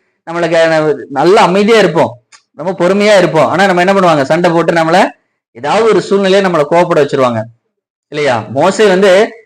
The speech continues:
ரொம்ப அமைதியான ஆளு. கர்த்தருக்குள்ள அவன் ச-,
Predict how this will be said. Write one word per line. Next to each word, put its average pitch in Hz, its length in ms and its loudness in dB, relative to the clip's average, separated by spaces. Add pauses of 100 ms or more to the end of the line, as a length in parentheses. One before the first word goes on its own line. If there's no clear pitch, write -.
(180)
ரொம்ப 202 300 -6
அமைதியான 196 460 0
ஆளு. 131 340 0 (400)
கர்த்தருக்குள்ள 180 420 -4
அவன் 160 420 2
ச-, 139 320 0